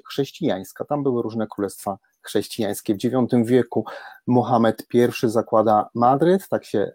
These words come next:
rozwija, aż do jedenastego wieku jest pod panowaniem, e, muzułmanów. Wtedy Alfons Szósty postanowił odbić <clears throat> Madryt. Kiedy zbliżają się wojska Królestwa Kastylii i Leonu tutaj pod mury madryckie, jeden z żołnierzy zaproponował, że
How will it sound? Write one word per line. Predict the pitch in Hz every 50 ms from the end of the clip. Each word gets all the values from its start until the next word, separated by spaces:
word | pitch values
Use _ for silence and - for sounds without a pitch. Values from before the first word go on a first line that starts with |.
| - -
rozwija, | 143 123 113 104 101 101 104 107 135 143 156 156 147 -
aż | 131 139 143 135
do | - 131
jedenastego | 120 120 120 117 113 - - 123 107 120 113
wieku | 101 117 117 - -
jest | 110 104 - -
pod | 110 - _
panowaniem, | - 107 104 104 101 95 104 101 98 101 98 98 - _ _ - _ _ _ _ -
e, | - 101 98
muzułmanów. | 101 101 107 - 107 101 101 104 104 120 135 151 156 - -
Wtedy | - _ - - 120 120 120 117 123 -
Alfons | - 127 135 - - 147 135 -
Szósty | - - - 143 135 - - - 131 131 - - - - _
postanowił | - 127 - - 127 120 123 117 117 120 - - -
odbić | - 160 156 117 104 98 101 92 - - _ _
<clears throat> | - - 107 120 123
Madryt. | 127 127 120 107 98 104 113 147 156 _ - - - - _
Kiedy | - 135 120 127 120
zbliżają | 120 120 120 113 113 156 175 202 196
się | - - - 131
wojska | 127 - 156 160 160 - - - - 113 120 - - _ _ - - _ _
Królestwa | - - 110 113 113 - - - - 113 110
Kastylii | - - 110 - - 131 131 123 113
i | 101
Leonu | 101 101 107 117 127 131 123 110
tutaj | 104 - 107 - 110 104 101 101
pod | _ - 107 - - - 110 -
mury | 123 120 120 117 113 110 107 - -
madryckie, | 110 107 101 107 113 113 - - 117
jeden | 110 107 113 107
z | 104
żołnierzy | - 113 107 110 110 110 107 113
zaproponował, | 104 117 110 - - 104 - 113 110 113 110 117 113 104 107
że | 113 113 110